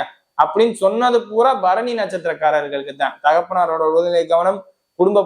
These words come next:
பொறுப்புகள் பூரா உங்க தலைக்கு வரும். எல்லாத்தையும் இருந்து சமாளிக்க கட்டுக்கங்க. நீங்க எப்பவுமே ஜாலியான பர்சன் தான், ஆனா இந்த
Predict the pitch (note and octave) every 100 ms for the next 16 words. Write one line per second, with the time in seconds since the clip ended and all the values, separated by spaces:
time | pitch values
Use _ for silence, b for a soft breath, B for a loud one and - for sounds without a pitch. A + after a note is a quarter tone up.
0 | F3 F3 F3 E3+ D#3+ E3+ F#3+ F#3+ E3+ D3+
1 | D#3 F3+ F3+ E3 D#3+ F#3+ G#3+ - _ -
2 | D#3+ G#3 A3+ A3 G#3 A#3 A#3+ G#3 A3+ A3+
3 | A3 F#3+ G3 A3 A3 G3 F3+ E3 G3 F#3+
4 | E3+ D3 D3+ D3+ D3+ D3+ G3+ A3 G#3 F#3
5 | F#3+ G3+ G3+ G#3 G3+ F#3+ F3+ F3 D#3+ C3
6 | - _ _ C3+ D3 D3+ D3 D#3+ - -
7 | - _ - D3